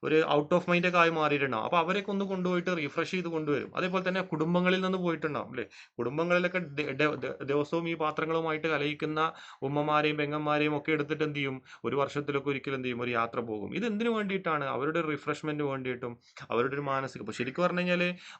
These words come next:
മനുഷ്യന്റെ മാനസികാരോഗ്യമാണ് ഏറ്റവും വലിയ ആരോഗ്യം എന്ന് പറയുന്നത്. അത് നിലനിർത്തണമെങ്കിൽ എന്ത് വേണം?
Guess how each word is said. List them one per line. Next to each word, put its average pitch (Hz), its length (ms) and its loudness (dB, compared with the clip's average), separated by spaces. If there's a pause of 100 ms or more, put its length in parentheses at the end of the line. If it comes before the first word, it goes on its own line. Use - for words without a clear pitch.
മനുഷ്യന്റെ 160 360 0
മാനസികാരോഗ്യമാണ് 165 1120 0
ഏറ്റവും 156 600 0 (180)
വലിയ 135 200 2
ആരോഗ്യം 120 520 2
എന്ന് 113 120 0
പറയുന്നത്. 101 380 -2
അത് 151 320 2
നിലനിർത്തണമെങ്കിൽ 165 600 0
എന്ത് 139 160 -2
വേണം? 117 380 -2